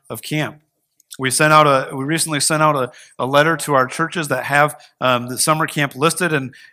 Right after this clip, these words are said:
and there's a couple of mistakes, a couple of things that have changed since then.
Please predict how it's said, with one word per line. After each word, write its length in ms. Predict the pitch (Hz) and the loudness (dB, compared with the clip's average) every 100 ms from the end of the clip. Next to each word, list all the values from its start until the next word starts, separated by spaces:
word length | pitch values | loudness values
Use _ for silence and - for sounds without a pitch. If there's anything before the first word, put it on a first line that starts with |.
| - | -4
and 360 | 127 123 127 _ | -2 -2 -10 _
there's 160 | 123 | -10
a 60 | 123 | -4
couple 260 | - - 175 | 0 2 2
of 80 | |
mistakes, 480 | 160 147 165 180 - | 2 0 0 0 0
a 40 | - | -2
couple 200 | 160 160 | -4 -2
of 60 | |
things 180 | 165 165 | -4 -2
that 120 | 147 | -2
have 100 | 139 | -2
changed 520 | - 147 147 165 - - - _ | -4 -4 -4 -6 -12 -18 -20 _
since 300 | - 175 180 | -2 0 0
then. 340 | 143 139 170 | 0 0 -2